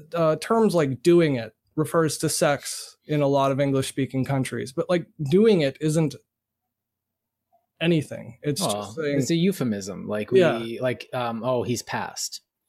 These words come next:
Speaker 1: Yeah.
Speaker 2: Like that. So, uh, we don't wanna say, uh, like, "Oh, how's your sister?" "Oh, she's dead." It's like,
Speaker 1: <laughs>
Speaker 2: "Whoa." <laughs> No. "Oh, she passed, you know, last week. It's, we're all very sad." You're like, you
Speaker 1: Yeah.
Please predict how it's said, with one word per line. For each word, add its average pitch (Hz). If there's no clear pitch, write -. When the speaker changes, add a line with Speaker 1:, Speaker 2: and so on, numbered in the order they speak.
Speaker 1:
Yeah. 156
Speaker 2:
Like 92
that. 85
So, -
uh, 90
we 104
don't 113
wanna 104
say, 104
uh, 120
like, 110
"Oh, 143
how's 143
your 143
sister?" 139
"Oh, 131
she's 113
dead." 113
It's 131
like, 156
Speaker 1:
<laughs> -
Speaker 2:
"Whoa." 165
<laughs> -
No. 123
"Oh, 143
she -
passed, -
you 123
know, 113
last 113
week. 113
It's, -
we're 107
all 110
very 202
sad." 101
You're 113
like, 117
you 135
Speaker 1:
Yeah. 156